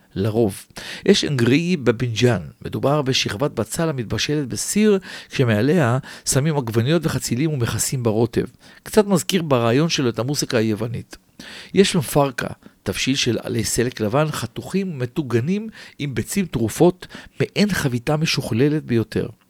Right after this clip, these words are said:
הקבב, הקבב המפורסם, שכל עיראקי שמכבד את עצמו, יש את הסוד המשפחתי לטיבולו, וכולם, כולם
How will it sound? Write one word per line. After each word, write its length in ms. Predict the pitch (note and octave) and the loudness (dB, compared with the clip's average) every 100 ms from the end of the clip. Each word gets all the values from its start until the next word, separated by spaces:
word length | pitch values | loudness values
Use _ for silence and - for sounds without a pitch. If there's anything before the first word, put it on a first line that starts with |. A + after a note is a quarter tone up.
| - - - - - | -20 -20 -20 -16 -4
הקבב, 500 | - - A2 C#3 C#3 E2 | -2 0 0 2 2 0
הקבב 360 | - A2 B2+ C3+ | -8 0 2 2
המפורסם, 560 | B2+ B2 A2 - D#3+ E3 | 0 -2 -4 0 0 0
שכל 460 | - - F#3+ G#3 | -4 -2 4 4
עיראקי 440 | F#3+ C#3+ C#3 D#3 D3+ | 4 0 0 -4 -6
שמכבד 540 | C#3+ B2 A#2 A#2 C3+ | -4 -2 0 0 0
את 120 | C3 | 0
עצמו, 500 | B2+ - E3 G3+ G3 G#3 - - - | -2 -2 2 4 2 0 -10 -6 0
יש 180 | C#3 | 2
את 120 | D3 B2+ | 2 0
הסוד 340 | - E3 D#3 | 0 2 2
המשפחתי 560 | C3 A#2 - - - D#3 | 0 -2 -4 -8 -2 -2
לטיבולו, 760 | B2+ B2 A2 G#2+ A#2 E3+ A#3 - - - - | 0 -2 0 4 6 6 4 -2 -18 -10 -2
וכולם, 600 | F#3 - D#3 F#3 F#3 A2+ - - - | 0 4 6 6 6 0 -10 -20 -6
כולם 520 | - A2+ B2 D#3+ | 2 6 8 6